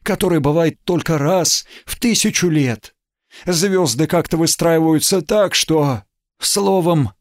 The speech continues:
в Кернель можно перенестись будет за сутки и тут же вернуться обратно". Вельможа хмурился —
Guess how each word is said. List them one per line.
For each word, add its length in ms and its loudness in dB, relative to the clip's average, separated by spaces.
в 140 -8
Кернель 720 0
можно 360 0
перенестись 720 0
будет 380 0
за 160 0
сутки 560 -2
и 180 0
тут 260 -2
же 200 0
вернуться 640 0
обратно". 720 -6
Вельможа 540 0
хмурился — 840 -4